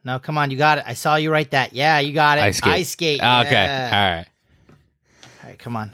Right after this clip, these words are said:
Speaker 1: We got this. Junk blank. <sighs>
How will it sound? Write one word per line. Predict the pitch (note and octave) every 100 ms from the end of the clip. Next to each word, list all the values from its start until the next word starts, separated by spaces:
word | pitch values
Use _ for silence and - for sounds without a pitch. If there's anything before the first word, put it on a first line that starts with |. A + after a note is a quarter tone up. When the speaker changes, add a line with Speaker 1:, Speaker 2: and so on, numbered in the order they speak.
| -
Speaker 1:
We |
got | G#2 G#2+ -
this. | G#2 - - _ _ _ _ _ _ _ _ _ _ -
Junk | - D3+ E3+ - - _ -
blank. | C3+ B2+ -
<sighs> | -